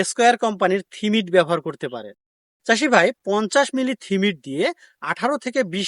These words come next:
লিটার পানি পরন্ত বিকেলে যদি আপনি স্প্রে করেন, আগামী পনেরো দিনের মধ্যে কোনো প্রকার ইঁদুর নিয়ে আর টেনশন করতে হবে না।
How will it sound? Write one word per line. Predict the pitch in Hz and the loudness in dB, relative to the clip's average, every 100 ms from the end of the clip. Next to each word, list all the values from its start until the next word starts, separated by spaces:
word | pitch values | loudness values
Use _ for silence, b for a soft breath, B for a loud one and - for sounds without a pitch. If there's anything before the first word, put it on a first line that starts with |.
| - | -2
লিটার | 208 202 180 | 0 0 0
পানি | 160 143 277 - _ _ _ _ _ | -2 -4 -6 -10 _ _ _ _ _
পরন্ত | 190 214 254 254 277 | 2 4 4 2 0
বিকেলে | 220 202 233 220 | -2 0 2 2
যদি | 202 196 | 2 0
আপনি | 185 170 | 0 -2
স্প্রে | 156 - 202 | -4 -4 -2
করেন, | 196 214 277 - _ - | 0 0 -2 -6 _ -4
আগামী | 165 185 208 208 - | 0 2 2 0 -2
পনেরো | 214 226 262 | 0 4 6
দিনের | 247 240 226 | 6 2 0
মধ্যে | 202 170 | 0 -2
কোনো | 175 185 180 | -2 -2 -2
প্রকার | 156 147 254 294 _ - | -4 -2 -2 -2 _ -8
ইঁদুর | 180 185 190 | -2 0 2
নিয়ে | 190 180 | 2 2
আর | 170 | 2
টেনশন | 180 160 160 160 | -2 -4 -6 -8
করতে | 156 - | -10 -10
হবে | 139 127 | -10 -10
না। | 110 | -14